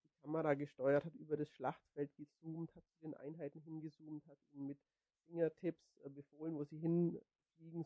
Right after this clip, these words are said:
sollen, wo sie, wo die Panzer vorrücken sollen. Das ist ein Zweites Weltkriegsstrategiespiel, sollte ich vielleicht dazu sagen. Ähm, war irgendwie die Schlacht in Monte Cassino, keine Ahnung, hört sich italienisch an.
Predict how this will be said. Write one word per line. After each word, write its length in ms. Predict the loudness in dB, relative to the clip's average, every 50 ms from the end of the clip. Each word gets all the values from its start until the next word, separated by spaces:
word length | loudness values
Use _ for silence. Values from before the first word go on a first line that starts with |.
| 2
sollen, 380 | 6 10 10 12 12 10 8 4
wo 120 | 0 -2 -4
sie, 260 | -6 -8 -10 -8 -6
wo 80 | -6
die 100 | -6 -6
Panzer 460 | -8 _ -4 -2 -2 -2 0 -2 -4 -4
vorrücken 500 | _ 2 4 6 6 6 4 0 -4 -4
sollen. 300 | 0 4 6 8 8 6
Das 100 | 4 0
ist 60 | -4
ein 160 | -12 -14 -14 _ _
Zweites 240 | -20 -20 -20 _ _ -2
Weltkriegsstrategiespiel, 1080 | -2 -2 -2 -2 -10 -20 -20 _ _ -10 -10 -8 -8 -10 -14 -16 -20 -20 _ -12 -12 -6
sollte 220 | -2 -2 -2 -2
ich 60 | -4
vielleicht 220 | _ -8 -8 -6 -6
dazu 240 | -8 -10 _ -10
sagen. 420 | -4 0 4 6 6 6 6 4 0 -2 -10 -20 _ _ _ _ _ _
Ähm, 160 | -2 0 0 0
war 220 | 0 4 8 10 10
irgendwie 220 | 10 10 8 8
die 120 | 6 4 2
Schlacht 420 | 4 4 6 6 6 4 0 -16
in 180 | -16 -10 -6 -2
Monte 320 | 2 6 6 4 4 2
Cassino, 580 | -8 -10 -12 -12 _ _ 0 6 10 10 12 10
keine 340 | 8 4 -2 -2 0 0 0
Ahnung, 260 | 2 4 6 6 6
hört 200 | 4 2 0 -2
sich 160 | -10 -18 -20
italienisch 580 | _ _ -20 -6 4 8 10 12 12 12 10 10
an. 220 | 10 12 12 10